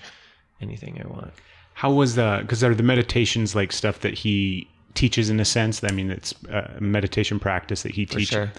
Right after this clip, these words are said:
Speaker 1: Does workshops all around the world. He's got millions of followers.
Speaker 2: How was that different than, 'cause if you had already had a meditation practice in place, 'cause I'm a
Speaker 1: Yeah.
Speaker 2: huge proponent of,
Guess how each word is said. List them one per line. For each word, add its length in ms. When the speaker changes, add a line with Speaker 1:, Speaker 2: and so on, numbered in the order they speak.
Speaker 1:
Does 180
workshops 540
all 140
around 220
the 60
world. 200
He's 100
got 120
millions 440
of 60
followers. 760
Speaker 2:
How 220
was 220
that 260
different 380
than, 320
'cause 180
if 120
you 120
had 100
already 460
had 280
a 60
meditation 640
practice 480
in 140
place, 420
'cause 220
I'm 160
a 60
Speaker 1:
Yeah. 40
Speaker 2:
huge 340
proponent 440
of, 180